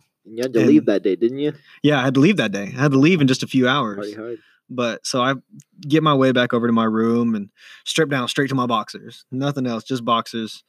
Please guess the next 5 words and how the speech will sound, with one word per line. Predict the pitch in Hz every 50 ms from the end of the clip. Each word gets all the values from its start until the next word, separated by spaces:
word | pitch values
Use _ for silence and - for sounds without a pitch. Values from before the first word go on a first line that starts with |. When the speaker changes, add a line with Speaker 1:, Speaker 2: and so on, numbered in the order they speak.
| _ _ _ _ _ _
Speaker 2:
Fall | _ - 147 160 160
into | 151 135 117
bed. | 110 117 113 110 104 110 107 - _ _ _ _ _ _ _ _ _ _ _ _ _ _ _ _ _ _ _ - - -
And | 123 123 120 120
then | 117 117 113 113 110 110 110 110 104